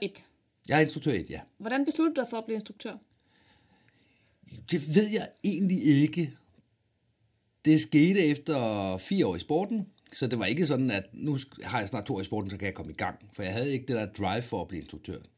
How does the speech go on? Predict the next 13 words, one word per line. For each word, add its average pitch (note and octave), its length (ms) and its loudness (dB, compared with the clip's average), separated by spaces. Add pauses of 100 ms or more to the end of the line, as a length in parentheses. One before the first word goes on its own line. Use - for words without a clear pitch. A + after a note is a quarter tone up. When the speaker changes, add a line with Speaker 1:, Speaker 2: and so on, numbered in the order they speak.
(100)
Speaker 1:
Nej. C#4 160 -4 (320)
Speaker 2:
Jeg - 60 -12
havde D#2 120 -6
heller D2+ 140 -6
ikke... A2+ 380 -4 (260)
Øh, A#1 160 -16 (1400)
inden A#2 240 0
da, G2+ 260 -2 (200)
synes F#2+ 320 -8
jeg, F2 300 -4
øh, D#2 280 -8 (160)
den, F2 200 -10
den F#2+ 340 -6